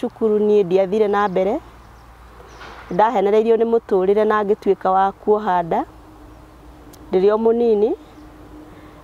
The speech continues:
na mwanake akiuga ndĩ mũnini ndekũhikia, na bado ndarĩ na ũhoti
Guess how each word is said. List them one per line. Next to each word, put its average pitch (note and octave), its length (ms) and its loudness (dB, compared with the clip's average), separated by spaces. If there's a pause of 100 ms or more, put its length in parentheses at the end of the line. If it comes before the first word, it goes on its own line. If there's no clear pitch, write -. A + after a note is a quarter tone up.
(160)
na G3 600 2 (520)
mwanake A3 420 0
akiuga G#3+ 340 0
ndĩ A3 160 2
mũnini A3+ 380 2
ndekũhikia, G#3+ 760 0
na G3 160 -2
bado G#3 240 0
ndarĩ G3 260 2
na F#3+ 140 0
ũhoti F#3+ 420 -4